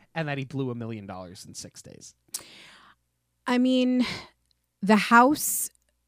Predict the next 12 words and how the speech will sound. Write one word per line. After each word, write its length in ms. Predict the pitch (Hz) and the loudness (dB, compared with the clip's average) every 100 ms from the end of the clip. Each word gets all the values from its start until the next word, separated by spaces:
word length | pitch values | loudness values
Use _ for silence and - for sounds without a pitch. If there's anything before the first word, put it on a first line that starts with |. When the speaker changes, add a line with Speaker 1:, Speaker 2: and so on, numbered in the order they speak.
| _ _ _ _ _ | _ _ _ _ _
Speaker 2:
was 380 | 208 185 226 190 | -2 8 8 8
driven 340 | 170 202 202 | 6 4 6
up 160 | 196 196 - _ _ - | 4 0 -6 _ _ -2
a 60 | |
hundred 340 | 175 202 190 185 | 6 6 6 2
grand 440 | 175 170 160 160 - | 2 0 0 -2 2
because 680 | 202 - 196 190 185 170 - _ 226 | 2 6 6 6 4 2 -6 _ -10
Speaker 1:
Ma, 220 | 277 269 | -4 -4
you're 220 | 262 247 | -4 -6
blowing 420 | - 269 285 277 | -6 -6 -6 -6
this 180 | 262 240 | -8 -10
deal. 600 | - 427 440 453 143 131 | -12 -14 -8 -8 -8 -14